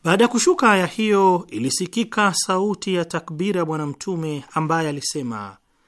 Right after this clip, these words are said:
"Namshukuru Mwenyezi Mungu kwa kukamilisha dini yangu, kutimiza neema yake na kuridhika na risala yangu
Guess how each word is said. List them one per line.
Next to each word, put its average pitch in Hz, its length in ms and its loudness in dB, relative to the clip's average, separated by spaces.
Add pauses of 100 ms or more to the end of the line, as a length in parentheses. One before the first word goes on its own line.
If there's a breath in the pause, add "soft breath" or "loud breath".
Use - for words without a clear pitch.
(320)
"Namshukuru 247 580 2
Mwenyezi 214 440 6
Mungu 185 520 4
kwa 160 160 -2
kukamilisha 175 720 -2
dini 175 220 -2
yangu, 127 480 -6 (1300)
kutimiza 196 640 4
neema 190 320 2
yake 185 640 2 (520)
na 117 200 -2
kuridhika 214 920 4
na 180 200 2
risala 180 380 0
yangu 165 680 0